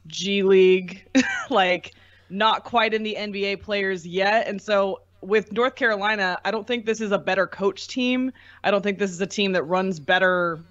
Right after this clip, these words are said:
offense or anything like that necessarily. I think that this is a group of superstars, and we're seeing them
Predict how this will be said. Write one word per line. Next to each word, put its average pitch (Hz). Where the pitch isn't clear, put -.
offense 208
or 196
anything 196
like 202
that 208
necessarily. 214
I 185
think 202
that 185
this 185
is 165
a 170
group 185
of 143
superstars, 202
and 180
we're 175
seeing 175
them 160